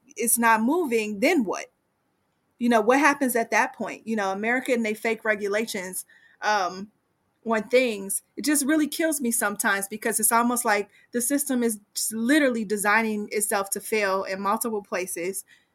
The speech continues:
for multiple communities. And this is going on right now as we speak. This is still happening.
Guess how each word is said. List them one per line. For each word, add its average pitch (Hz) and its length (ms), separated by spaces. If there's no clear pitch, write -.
for 240 140
multiple 226 440
communities. 196 800
And 214 160
this 254 180
is 220 120
going 240 280
on 277 220
right 254 200
now 269 300
as 294 180
we 254 120
speak. - 340
This 196 180
is 214 120
still 247 280
happening. 240 520